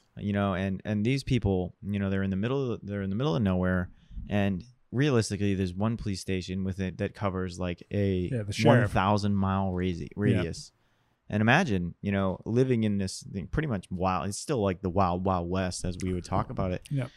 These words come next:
Speaker 1: And if somebody breaks into your home in this part of America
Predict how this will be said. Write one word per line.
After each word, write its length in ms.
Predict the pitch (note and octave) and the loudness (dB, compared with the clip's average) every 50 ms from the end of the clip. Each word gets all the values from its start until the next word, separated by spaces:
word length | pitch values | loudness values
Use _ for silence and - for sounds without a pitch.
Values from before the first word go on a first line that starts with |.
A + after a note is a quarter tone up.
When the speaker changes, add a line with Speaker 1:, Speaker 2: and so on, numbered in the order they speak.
| - - - - | -20 -20 -8 -2
Speaker 1:
And 280 | - A2 A2 G#2+ G#2+ - - - | 0 2 2 2 0 -4 -4 -2
if 120 | A#2 A2+ | -2 -2
somebody 280 | - - C#3+ D#3+ - - | 0 0 0 0 0 0
breaks 340 | A#2+ - A2 A#2 A#2 - - | 2 4 4 2 2 2 0
into 200 | A2+ A2+ G2+ G#2 | -2 0 0 0
your 140 | F#2+ F2+ F#2 | 2 2 4
home 500 | F#2+ G#2 A2+ A#2 G#2+ F#2 F2 E2 D#2 - - _ | 6 6 6 6 6 4 4 0 -4 -8 -4 _
in 160 | G#2+ G#2+ G2 | 4 4 6
this 320 | G2+ G#2 G2 - - - - _ - | 6 6 4 2 -2 -6 -8 _ 0
part 240 | - - G2 G2 | 4 6 6 6
of 120 | F#2+ E2+ F2+ | 6 6 4
America 600 | F2+ F2+ F#2 G#2+ C3 C3+ A#2+ - F2 F2 F2 | 2 2 2 2 2 0 0 -2 -4 -6 -6